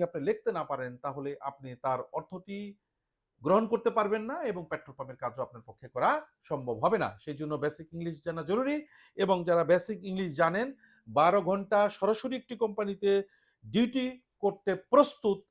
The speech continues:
এমন কর্মীরা সরাসরি পেট্রোল পাম্পের কাজ এবং নাফট পেট্রোল পাম্প কোম্পানিতে যেতে পারবেন। আপনার ভিসা, কন্ট্রাক্ট ফাইল সমস্ত কিছু নাফট পেট্রোল পাম্পের নামেই হবে এবং বেসিক স্যালারিটা হবে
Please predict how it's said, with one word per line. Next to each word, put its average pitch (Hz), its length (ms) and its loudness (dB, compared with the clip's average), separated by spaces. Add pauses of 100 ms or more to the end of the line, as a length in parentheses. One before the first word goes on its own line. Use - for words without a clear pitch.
(260)
এমন 233 160 0 (120)
কর্মীরা 170 340 0 (140)
সরাসরি 151 420 -4 (720)
পেট্রোল 196 320 0
পাম্পের 226 320 6
কাজ 254 160 2 (380)
এবং 147 180 -4 (460)
নাফট 226 220 4 (140)
পেট্রোল 269 300 -4 (100)
পাম্প 139 240 0
কোম্পানিতে 123 380 -8 (100)
যেতে 120 260 -8
পারবেন। 202 260 4 (420)
আপনার 127 260 -8
ভিসা, 190 280 2 (180)
কন্ট্রাক্ট 180 340 -2
ফাইল 196 140 -2 (100)
সমস্ত 302 260 -6 (140)
কিছু 196 200 -10 (440)
নাফট 127 420 0
পেট্রোল 196 260 -6
পাম্পের 190 260 -8
নামেই 190 260 -8
হবে 190 160 0 (380)
এবং 151 120 2 (140)
বেসিক 160 320 2
স্যালারিটা 165 380 2
হবে 185 120 4